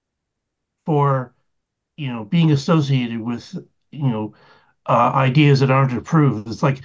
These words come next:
it's already bad enough that they're Hellenists.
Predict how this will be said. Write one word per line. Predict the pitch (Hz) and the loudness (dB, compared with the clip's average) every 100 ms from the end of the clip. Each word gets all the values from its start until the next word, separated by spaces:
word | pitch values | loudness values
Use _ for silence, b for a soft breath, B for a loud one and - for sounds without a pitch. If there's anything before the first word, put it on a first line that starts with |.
| B B B | B B B
it's | - 143 | 0 4
already | 202 185 160 | 4 4 2
bad | 156 151 | 2 4
enough | 143 147 139 | 4 2 0
that | 123 | -6
they're | 131 127 | -4 -2
Hellenists. | 123 143 127 110 127 - - - - | 0 0 -2 -12 -18 -20 -18 -20 -20